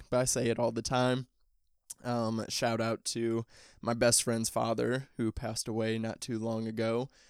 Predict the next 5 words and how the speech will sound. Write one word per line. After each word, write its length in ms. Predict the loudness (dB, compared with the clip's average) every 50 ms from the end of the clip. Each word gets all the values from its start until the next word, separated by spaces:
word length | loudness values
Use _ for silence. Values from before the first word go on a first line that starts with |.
| _ -2
due 160 | 2 2 4
to 180 | 6 6 4 4 2
covid-related 1300 | -2 -4 0 2 2 4 4 2 2 2 2 0 -2 -6 -6 -4 -4 -2 0 -2 -2 -2 -2 -6 -6
things. 580 | -2 2 4 4 4 2 0 -2 -2 -2 -2 -4 -4 _ -20 -20 -20 _ _ -6
Um, 360 | -4 -2 0 0 0 0 -2